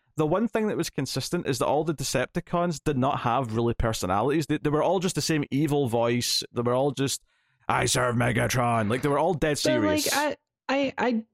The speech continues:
Speaker 2: I didn't hate it because that is a common complaint, and I'm sure that's why it was in this movie, that all the Decepticons are difficult to tell apart. So they have, like, this introduction,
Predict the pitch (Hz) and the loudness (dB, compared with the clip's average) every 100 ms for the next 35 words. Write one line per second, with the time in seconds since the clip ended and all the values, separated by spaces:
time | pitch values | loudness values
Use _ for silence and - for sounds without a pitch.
0 | - 220 226 214 370 466 - 185 233 151 | -4 0 0 2 0 0 0 0 2 0
1 | 185 - 196 214 208 240 311 - 208 202 | -2 0 0 2 2 0 -2 -4 -2 0
2 | 196 208 190 - 147 156 - 160 175 190 | 0 0 -2 0 -2 -2 -2 -2 0 -2
3 | 196 202 - 160 165 156 - 147 143 147 | -2 -2 -2 -2 -2 -2 0 0 0 -2
4 | - 113 135 147 139 117 160 196 220 180 | -2 -2 0 -2 -2 -2 -2 -2 -2 -2
5 | 147 - - 151 135 135 - - _ _ | -4 -6 -4 -2 -2 -4 -8 -20 _ _
6 | - 156 151 151 156 151 143 143 156 131 | -6 -4 -2 -4 -4 -4 -4 -4 -2 -4
7 | - - 110 - - _ _ - 175 175 | -4 -4 -4 -6 -16 _ _ -4 0 0
8 | 185 214 269 277 233 175 170 - 208 190 | 0 0 -2 -2 -2 -2 -2 -2 -2 0
9 | 160 160 - 165 151 147 | -2 -2 -2 0 0 -4